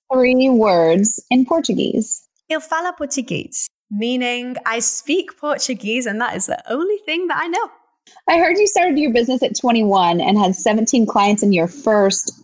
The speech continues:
Speaker 1: month. How?
Speaker 2: Well, I networked and I made sure that every single person that I met,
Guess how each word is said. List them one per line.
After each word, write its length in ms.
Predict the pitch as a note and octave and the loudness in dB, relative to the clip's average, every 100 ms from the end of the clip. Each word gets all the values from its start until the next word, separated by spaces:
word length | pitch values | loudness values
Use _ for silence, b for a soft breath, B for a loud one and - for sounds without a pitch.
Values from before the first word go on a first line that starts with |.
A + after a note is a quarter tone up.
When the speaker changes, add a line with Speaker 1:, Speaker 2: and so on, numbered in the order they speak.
| - | 0
Speaker 1:
month. 460 | F3+ F#3 D#3+ - _ _ - | 4 4 2 -4 _ _ -6
How? 500 | A3+ G#3+ B2 - - _ _ _ _ _ | 0 2 0 -2 -8 _ _ _ _ _
Speaker 2:
Well, 800 | G3 A#3 B3 A#3+ B3 B3+ - _ _ _ A#3+ | -4 -2 0 -2 -4 -6 -12 _ _ _ -6
I 120 | B3+ | -6
networked 880 | G#3+ G#3+ A#3 A#3+ D#4 D4+ _ - - _ _ _ - | -4 -6 -4 -2 -4 -6 _ -4 -4 _ _ _ -6
and 220 | G#3+ A3 | -6 -4
I 100 | G#3+ | -6
made 300 | A3 G#3+ G#3+ | -4 -4 -4
sure 340 | - A3+ G#3+ G#3 | -4 -2 -2 -4
that 380 | G3+ G3+ F#3+ - - | -4 -4 -4 -6 -8
every 240 | A#3 B3 | -6 -4
single 320 | - A3+ A3+ | -4 -4 -6
person 460 | A3+ G#3+ G#3 A3 G#3 | -4 -4 -2 -4 -4
that 120 | G3+ | -4
I 100 | G3+ | -4
met, 400 | F#3 F#3+ C4 | -6 -4 -4